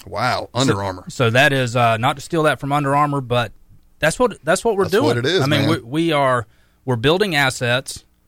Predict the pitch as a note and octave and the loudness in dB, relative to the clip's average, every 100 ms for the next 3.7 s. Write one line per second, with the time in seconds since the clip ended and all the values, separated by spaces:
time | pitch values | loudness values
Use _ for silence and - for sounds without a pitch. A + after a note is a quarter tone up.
0 | _ _ _ B2+ B2+ B2 B2+ A#2 D3 D#3 | _ _ _ 0 0 2 0 2 2 2
1 | C#3+ C3+ C3 A#2 - B2+ B2 A#2+ A2+ - | 0 0 -2 -4 -4 -2 0 0 -2 -8
2 | - A#2 G#2+ - D#3 - C3+ A#2+ B2 B2 | -6 -4 -4 0 0 0 -2 -2 0 -2
3 | A#2+ A#2 - C3+ B2 A#2+ A2+ | -2 -4 -4 -4 0 2 0